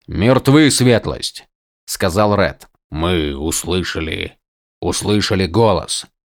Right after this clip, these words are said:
Он велел нам идти к вам, а они не пропускали.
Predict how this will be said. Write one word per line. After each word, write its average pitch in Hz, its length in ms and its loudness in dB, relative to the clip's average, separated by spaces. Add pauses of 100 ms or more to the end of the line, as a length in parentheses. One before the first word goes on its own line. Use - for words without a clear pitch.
(260)
Он 92 220 0
велел 95 360 2
нам 107 220 2
идти 107 160 -2
к - 100 -10
вам, 101 400 2
а 90 140 2
они 87 220 0
не 120 120 4
пропускали. 104 840 -2